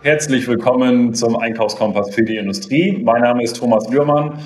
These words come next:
Es geht heute um das Thema Verhandlung beziehungsweise World-Class-Verhandlung als Einkäufer. Und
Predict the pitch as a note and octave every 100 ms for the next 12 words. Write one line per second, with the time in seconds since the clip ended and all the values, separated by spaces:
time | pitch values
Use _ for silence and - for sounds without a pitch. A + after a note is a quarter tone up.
0 | - - _ C3 - C3 A#2+ A2 A#2 B2
1 | A#2+ A#2+ A#2+ B2 B2+ C3 A#2+ A#2+ - A2+
2 | A2+ A2 G#2 G2+ G2+ - - - F#2+ E2+
3 | - A2 D#3+ D3 C#3+ C#3 C3 A2 G2+ A2+
4 | G#2 - G2 G2 F#2 F2 G2+ C3+ D3 -
5 | - A2 A#2+ A#2+ - F2+ F#2 A2 A2 G#2
6 | G2 F2+ - F#2 A2+ A#2+ F#2 F2 F2 G#2
7 | D#3 F3+ - - - - _ B2+ B2 B2+
8 | B2+ B2+ B2+